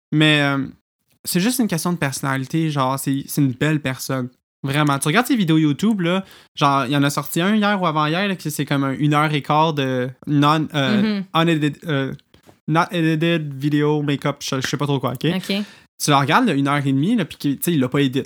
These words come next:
Speaker 1: là. Fait que tu le vois juste lui dans sa personne, puis c'est une belle personne.
Speaker 2: So, you have a crush on James Charles.
Speaker 1: Ben, s'il me demande demain, de, s'il me paye un billet pour fly out à L A demain pour aller sur une date, <laughs> j'y vais, m'en faire mes devoirs dans l'avion, là.
Speaker 2: I love it.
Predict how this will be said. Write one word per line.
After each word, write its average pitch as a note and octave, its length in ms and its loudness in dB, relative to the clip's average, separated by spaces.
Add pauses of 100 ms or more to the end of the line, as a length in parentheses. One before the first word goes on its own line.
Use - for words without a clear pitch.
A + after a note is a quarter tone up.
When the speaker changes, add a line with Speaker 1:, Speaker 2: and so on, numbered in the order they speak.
Speaker 1:
là. A#2 140 -8
Fait C#3+ 100 -12
que - 60 -20
tu D3+ 60 0
le C3+ 60 2
vois C#3 100 2
juste D#3+ 240 -2
lui D3+ 220 -2
dans B2+ 160 -4
sa C3+ 180 -2
personne, E3 600 0
puis - 160 -12
c'est - 140 -6
une C3 120 2
belle D3 220 0
personne. - 320 -10 (320)
Speaker 2:
So, - 120 -4
you F#3+ 60 0
have F#3 60 0
a G3 60 -2
crush F3+ 320 -6
on E3 160 -6
James D#3+ 180 -12
Charles. - 640 -16 (520)
Speaker 1:
Ben, C#3+ 200 4
s'il F#3 160 0
me E3+ 60 4
demande E3 260 4
demain, D3+ 220 2
de, C#3+ 120 -4
s'il G3+ 220 4
me E3+ 60 4
paye G3 160 2
un E3+ 120 4
billet D3+ 180 0
pour D3 200 -2
fly C#3 200 2
out D3 140 2
à C#3 100 2
L C3+ 160 -2
A D#3 60 2
demain C#3 240 -2
pour C#3 120 -2
aller C3+ 120 -2
sur C#3 120 -2
une B2+ 100 0
date, D3 260 -4 (600)
<laughs> - 80 2 (560)
j'y D3 260 4
vais, G3+ 140 6
m'en F#3 120 4
faire F3+ 160 4
mes D#3 80 4
devoirs D3+ 220 4
dans D#3 100 4
l'avion, C#3+ 240 -2
là. E3+ 520 0
Speaker 2:
I A#3+ 60 6
love A3 340 2
it. G#3 140 -4